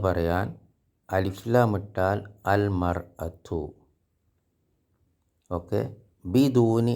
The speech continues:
അൽ എന്ന് പറഞ്ഞാൽ അലിഫ് ലാം ഇല്ലാതെ, അഥവാ നക്കീറ.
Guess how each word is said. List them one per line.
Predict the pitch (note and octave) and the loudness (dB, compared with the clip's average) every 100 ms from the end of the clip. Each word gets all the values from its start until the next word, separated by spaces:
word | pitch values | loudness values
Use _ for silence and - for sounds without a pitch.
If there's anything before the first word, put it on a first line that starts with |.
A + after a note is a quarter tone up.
| E2 | 0
അൽ | F#2 | -2
എന്ന് | F#2+ F#2+ | 0 -2
പറഞ്ഞാൽ | F#2 G2+ F#2 | -2 -2 -2
അലിഫ് | F2 E2+ - | -2 -4 -2
ലാം | G#2 F#2+ E2 | 0 0 -2
ഇല്ലാതെ, | D#2+ E2 E2 F2 - | -2 0 -2 -6 -8
അഥവാ | E2 F2 G2+ F#2 | -4 -2 0 0
നക്കീറ. | E2+ - F#2 F2 | -4 -8 -8 -6